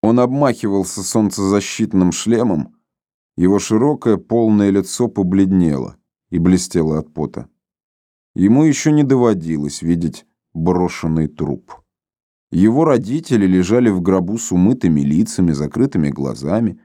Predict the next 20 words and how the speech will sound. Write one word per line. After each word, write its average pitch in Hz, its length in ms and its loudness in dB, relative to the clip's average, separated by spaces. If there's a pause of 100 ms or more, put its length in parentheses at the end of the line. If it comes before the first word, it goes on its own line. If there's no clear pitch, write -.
(140)
Они 139 400 2 (240)
уснули 135 540 0
навечно, 117 680 -2 (380)
в - 180 -18
полном 151 520 2
соответствии 85 920 -2
с - 160 -8
надгробным 80 720 -2
словом. 71 600 -6 (960)
Но 95 400 2
выпученные 90 960 0
белки 87 440 0
глаз 90 480 -2 (600)
и 87 60 2
раздувшееся 90 880 -2
лицо 92 440 -2
плохо - 320 -6
сочеталось 76 680 -6
со 73 140 -10
словом 65 560 -8